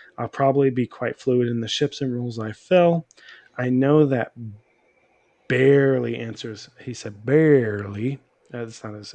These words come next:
accent, but, um, barely. I said it almost like I was, like, from the deep south or something. "Barely," or maybe not deep south, more like Texas, uh, "answers the question,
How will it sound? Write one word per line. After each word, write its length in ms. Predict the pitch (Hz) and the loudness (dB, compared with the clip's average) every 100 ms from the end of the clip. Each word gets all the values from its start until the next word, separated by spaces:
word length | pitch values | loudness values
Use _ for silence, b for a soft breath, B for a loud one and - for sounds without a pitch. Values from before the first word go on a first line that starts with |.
| - | -12
accent, 440 | 110 - 110 110 - | -12 -12 -14 -14 -12
but, 180 | 110 - _ B B B B B | -12 -14 _ B B B B B
um, 300 | 120 113 107 | -6 -4 -4
barely. 380 | 104 139 131 - 113 | 2 2 2 -2 -6
I 100 | 110 | -6
said 200 | - 107 | -2 -2
it 60 | |
almost 280 | - 107 107 | 0 -2 -2
like 120 | 104 | -4
I 40 | 104 | -6
was, 100 | 101 | -6
like, 160 | 104 | -8
from 160 | - 104 | -6 -4
the 180 | 101 113 | -4 -6
deep 180 | - 107 | -4 -4
south 320 | - 107 104 | -4 -10 -10
or 40 | 107 | -12
something. 260 | - 107 107 | -14 -14 -8
"Barely," 640 | 107 151 127 101 107 131 - | 2 4 4 0 -6 -8 -2
or 60 | 135 | 2
maybe 180 | 135 | 2
not 240 | 120 113 - | 2 -4 -8
deep 180 | 107 - | -10 -8
south, 220 | 117 107 - | -10 -8 -4
more 160 | 110 | -2
like 160 | 104 - | -4 -6
Texas, 480 | - 120 - 117 - B B B B | -6 -6 -8 -14 -16 B B B B
uh, 220 | 135 120 - - | -4 -2 -4 -4
"answers 420 | 123 - 123 - | -6 -4 -6 -8
the 60 | |
question, 680 | - 135 123 - 120 110 110 | -4 -2 0 -2 -6 -6 -8